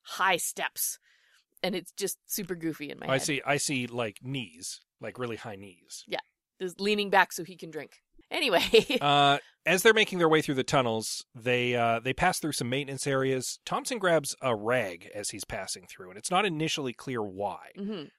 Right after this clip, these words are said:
Speaker 2: but it does come into play
Speaker 1: But
Speaker 2: later on in the chapter.
Speaker 1: it, it stood out enough to me that I knew it was important.
Speaker 2: Yeah, it
Speaker 1: Like,
Speaker 2: definitely
Speaker 1: please
Speaker 2: wasn't
Speaker 1: note,
Speaker 2: a throwaway.
Speaker 1: he has grabbed this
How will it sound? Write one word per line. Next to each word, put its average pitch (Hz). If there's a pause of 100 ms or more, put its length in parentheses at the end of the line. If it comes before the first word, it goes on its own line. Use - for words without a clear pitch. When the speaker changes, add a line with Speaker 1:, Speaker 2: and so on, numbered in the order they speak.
Speaker 2:
but 120
it 110
does 127
come 131
into 113
play 117
Speaker 1:
But 104
Speaker 2:
later 104
on 98
in 92
the 92
chapter. -
Speaker 1:
it, 240 (300)
it 214
stood 269
out 254
enough 220
to -
me 196
that 185
I 170
knew 170
it 185
was 175
important. 160 (220)
Speaker 2:
Yeah, 135
it 107
Speaker 1:
Like, -
Speaker 2:
definitely 151
Speaker 1:
please -
Speaker 2:
wasn't 185
Speaker 1:
note, 123
Speaker 2:
a 131
throwaway. 85
Speaker 1:
he 240
has 214
grabbed 220
this 156